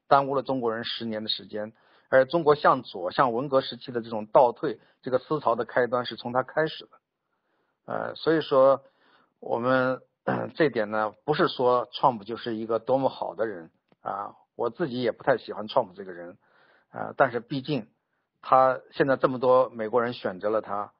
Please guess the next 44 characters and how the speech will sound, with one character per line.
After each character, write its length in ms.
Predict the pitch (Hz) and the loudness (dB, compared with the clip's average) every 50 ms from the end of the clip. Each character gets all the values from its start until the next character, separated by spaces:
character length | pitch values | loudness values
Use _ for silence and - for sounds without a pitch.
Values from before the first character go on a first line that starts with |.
| _ _ - | _ _ -12
是 140 | - - 120 | -8 -8 -8
希 180 | - - 135 | -4 -2 0
望 160 | 135 127 117 110 | 0 0 0 0
他 80 | 123 | -4
能 120 | 117 117 117 | -6 -4 -4
够 120 | 117 117 | -4 -4
朝 180 | - - 120 117 | -2 0 -2 -2
好 200 | - - - - | -2 -4 -10 -10
的 80 | - | -8
方 200 | - 110 110 113 | -8 -6 -6 -6
向 240 | 107 113 101 - - _ _ | -6 -6 -8 -8 -12 _ _
去 220 | - - - 107 | -18 -14 -14 -12
引 260 | 98 95 90 98 117 131 | -12 -12 -10 -10 -8 -6
导。 200 | 117 - - _ _ _ _ _ _ _ _ - - _ _ _ _ - | -6 -8 -8 _ _ _ _ _ _ _ _ -20 -20 _ _ _ _ -6
一 60 | 147 | 0
个 400 | 147 147 135 127 123 123 123 113 | 2 4 4 4 4 2 -2 -4
网 240 | - 123 127 135 147 | -2 0 0 0 0
友 140 | 135 120 110 | 0 -2 -4
提 260 | - - - - 123 | -6 -10 -12 -12 -12
出 180 | 120 - - 139 | -12 -8 -4 0
了 160 | 127 117 110 | 0 0 0
说 200 | - - 127 120 | -2 -4 -4 -4
什 120 | - 123 | -4 -6
么， 300 | 127 127 120 120 117 117 - _ _ _ _ | -6 -4 -4 -4 -4 -6 -10 _ _ _ _
呃， 280 | - 110 107 107 101 107 | -10 -8 -8 -8 -8 -10
自 340 | - _ _ - 185 185 - | -12 _ _ 0 2 2 2
由 180 | 131 131 151 | 4 4 2
党 420 | 160 127 - 107 92 90 92 95 - - - - - | 2 0 -2 -6 -6 -6 -14 -16 -16 -18 -18 -20 -8
上 240 | - - 139 127 123 | -2 -2 0 0 0
任 240 | 123 123 117 110 104 | -2 -6 -6 -6 -8
就 240 | - 117 110 107 107 | -8 -6 -6 -6 -6
大 280 | _ - 127 139 139 | _ -6 -4 -2 -2
量 100 | 139 131 | -2 -4
的 80 | 123 110 | -4 -6
花 280 | - - 131 135 135 | -2 2 2 2 2
钱， 200 | - - - 107 | 0 -4 -10 -16
然 120 | 101 104 110 | -14 -10 -8
后 100 | 117 117 | -8 -6
保 220 | - - 131 147 | 0 2 2 2
守 200 | 147 - 143 147 | 2 2 0 0
党 220 | 135 123 110 107 110 | 0 -2 -4 -4 -8
就 100 | 127 117 | -10 -10
省 260 | - - 104 95 92 | -10 -12 -14 -14 -16
钱。 300 | 87 - 98 98 101 | -18 -18 -18 -18 -18